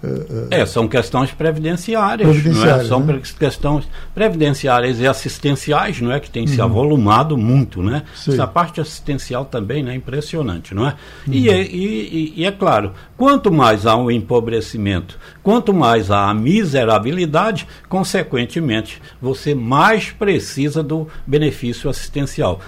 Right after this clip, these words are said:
Speaker 2: É por isso que o emprego, não é? O emprego, e aí você, eu falo assim de forma ampla.
Speaker 1: Uhum.
Speaker 2: A pessoa que tem uma atividade remunerada, não é?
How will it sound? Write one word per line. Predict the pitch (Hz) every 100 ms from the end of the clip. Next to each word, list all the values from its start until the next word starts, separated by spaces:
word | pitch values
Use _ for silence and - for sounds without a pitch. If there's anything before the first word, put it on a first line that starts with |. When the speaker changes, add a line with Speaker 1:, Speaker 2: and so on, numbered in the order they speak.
| - -
Speaker 2:
É |
por | 120 185 160
isso | 156 165 190
que | - 160 165 170 - - -
o | 113
emprego, | 151 156 - 139 175 190 104 98 - - - -
não | 101 110
é? | 135 - - -
O | 113
emprego, | 117 160 180 196 190
e | 165 160
aí | 160 190
você, | 196 - 147 - 147 - - - -
eu | 139
falo | - 156
assim | 143 156
de | 151
forma | 127 151 143 170
ampla. | 127 110 95 - - - -
Speaker 1:
Uhum. | 135 104 107 101
Speaker 2:
A | - 196
pessoa | 247 233 160 131
que |
tem | -
uma | 131 120
atividade | - 117 95 98 98 98 98 -
remunerada, | 95 123 117 120 113 92 80 - - -
não |
é? | 139